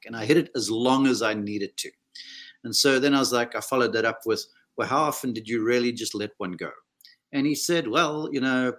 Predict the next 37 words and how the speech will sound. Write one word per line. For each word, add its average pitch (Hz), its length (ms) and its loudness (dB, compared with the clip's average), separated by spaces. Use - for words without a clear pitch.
probably 123 400 0
once 107 280 -4
a 113 40 0
round 113 400 -4
if - 120 -12
I 104 80 -6
needed 98 360 -4
to. 131 180 -4
But - 120 -6
the 131 80 2
rest 156 220 4
of 160 60 0
the - 60 -10
time, 143 300 6
I 131 60 4
was 120 160 2
just - 380 -4
cruising." 165 420 6
And 139 160 2
as 147 100 0
I 165 80 8
watched 190 300 0
Tony 156 240 4
Finau 143 440 4
the 110 80 0
last 117 380 0
two 120 180 -2
weeks, - 480 0
and 123 140 -4
I 127 160 0
had 147 140 2
him 107 180 -2
two 160 220 4
rounds 117 400 2
last 107 340 -2
week, 101 240 -6
and 95 180 -6